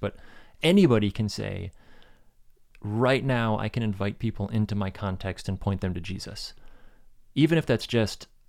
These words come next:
"I've got a pile of leaves that have got to get out of my backyard." Like, I can invite somebody into that, and we do that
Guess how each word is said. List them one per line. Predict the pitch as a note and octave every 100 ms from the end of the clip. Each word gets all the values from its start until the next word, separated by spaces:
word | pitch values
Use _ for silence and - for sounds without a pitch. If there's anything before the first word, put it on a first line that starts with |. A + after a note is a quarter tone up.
| -
"I've | A2+
got | B2+ A2
a |
pile | - - - A#2 A#2+ A#2
of | G#2+
leaves | A2 G2+ F2 F#2 - - _ - - - -
that | - G#2+
have | G2
got | A2+ G#2
to | G#2 G2+ - _ -
get | A2+
out | G#2
of | G2+
my | G2
backyard." | F#2+ G2 F#2+ G2 F2 F2+ - - - -
Like, | -
I | A#2+
can | - D3
invite | G#2 A2+ A2+
somebody | - B2+ A2+ G2
into | G#2 G#2
that, | F2+ F2+ -
and | G#2+
we | G#2
do | F#2+ G#2+
that | G2+ G2